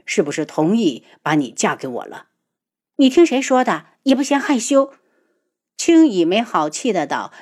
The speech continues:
：“这姑娘绝对是因为太害羞了才会这样。”“反正我就是知道。”七绝拉住她：“青姨，我有事和你说。”青姨停下，等着她开口。七绝觉得好有压力，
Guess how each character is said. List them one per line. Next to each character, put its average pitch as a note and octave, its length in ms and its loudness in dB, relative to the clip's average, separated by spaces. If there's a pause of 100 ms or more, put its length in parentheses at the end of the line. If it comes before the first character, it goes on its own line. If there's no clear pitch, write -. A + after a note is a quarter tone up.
：“这 A#3 200 4
姑 B3 220 0
娘 F3 200 0
绝 F#3+ 280 0
对 A3+ 260 2
是 D#3+ 200 -4
因 G3+ 180 0
为 E3 140 0
太 A3 400 -4
害 E3+ 260 -6
羞 E3+ 260 -4
了 C#3 160 -6
才 C#3 200 -8
会 C#3+ 180 -8
这 C3+ 200 -10
样。 A#2 220 -10 (540)
”“反 B2 300 -8
正 D#3 200 -4 (340)
我 D#3 140 -2
就 F3+ 120 0
是 E3 100 -2
知 F#3+ 180 0
道。” - 220 -4 (380)
七 C#4+ 200 2
绝 A3+ 220 0
拉 B3+ 240 -4
住 F#3 160 -6
她 - 300 -14 (360)
：“青 D3+ 220 -4
姨， G#2+ 200 -10 (420)
我 F3 160 2
有 C3 180 -10
事 - 160 -8
和 C3 160 -10
你 A#2+ 160 -14
说。” - 300 -12 (520)
青 - 220 4
姨 F3 160 0
停 F#3 260 0
下， A3 380 -6
等 D#3+ 180 -2
着 F3 120 -4
她 G#3 100 -4
开 A#3+ 240 -2
口。 - 400 -8 (300)
七 D4+ 240 4
绝 A#3+ 200 2
觉 A#3+ 320 -2
得 A3 140 -2
好 G#3+ 260 -2
有 F3 160 0
压 F#3 260 -4
力， D#3 280 -4